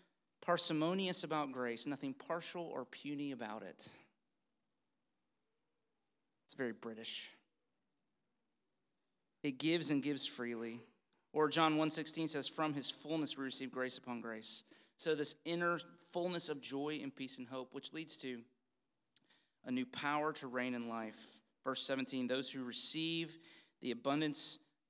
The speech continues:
of grace and the free gift of righteousness reign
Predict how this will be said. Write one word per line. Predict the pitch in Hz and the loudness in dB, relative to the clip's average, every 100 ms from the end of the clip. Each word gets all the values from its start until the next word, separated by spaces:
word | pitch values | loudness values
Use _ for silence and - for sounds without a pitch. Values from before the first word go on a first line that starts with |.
| - | -16
of | 117 | -12
grace | 117 135 147 143 - - - 127 | -2 0 2 2 2 2 0 -4
and | 120 | -8
the | 113 | -8
free | - 147 143 | -10 -6 -4
gift | 135 131 120 | -4 -6 -8
of | 117 | -4
righteousness | 123 123 - - 113 - | -2 -2 -2 -2 -2 -6
reign | 113 120 123 135 139 139 135 | -8 -6 -2 -2 0 0 -2